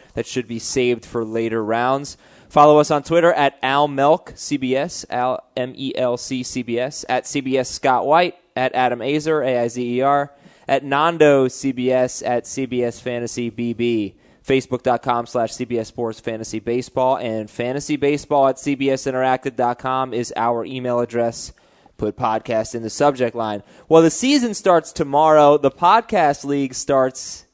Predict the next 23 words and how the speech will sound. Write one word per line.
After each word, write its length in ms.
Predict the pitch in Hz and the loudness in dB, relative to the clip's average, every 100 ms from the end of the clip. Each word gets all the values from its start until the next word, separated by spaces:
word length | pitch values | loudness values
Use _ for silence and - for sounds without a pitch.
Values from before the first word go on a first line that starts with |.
| _ | _
tonight. 840 | - 330 240 135 80 73 - - 147 | -12 -10 -10 -8 -8 -10 -14 -16 -8
We 200 | 139 139 | -6 -2
get 400 | 135 143 _ _ | -2 -2 _ _
drafting 720 | 131 131 147 143 147 127 123 _ - - | 0 2 2 2 -4 -4 -12 _ -20 -12
tonight 340 | - 139 143 135 | -6 0 2 2
at 100 | 120 | -2
eight 260 | 135 139 - | -2 -2 -4
thirty 360 | 143 139 127 123 - | -2 0 0 -6 -4
Eastern. 480 | 127 - 123 117 113 _ - | -6 -4 -4 -4 -6 _ -20
Three 220 | 117 156 202 | 0 6 8
of 80 | |
us, 340 | 165 156 151 - | 8 6 4 -4
Nando, 680 | 131 135 135 135 135 135 131 _ _ | -2 -2 0 2 2 0 -4 _ _
and 160 | - 120 - | -8 -8 -2
eight 200 | 131 139 | -2 0
listeners 480 | 135 - 123 120 | -2 -2 -4 -4
in 80 | 117 | -4
a 40 | 117 | -8
twelve-team 500 | - 127 117 127 120 | 0 0 0 -4 -4
head-to-head 360 | 117 113 110 | -2 -2 -4
points 300 | - 113 104 | -4 -8 -8
league. 160 | 87 87 | -10 -4
Okay. 320 | 175 131 92 | -2 -2 -6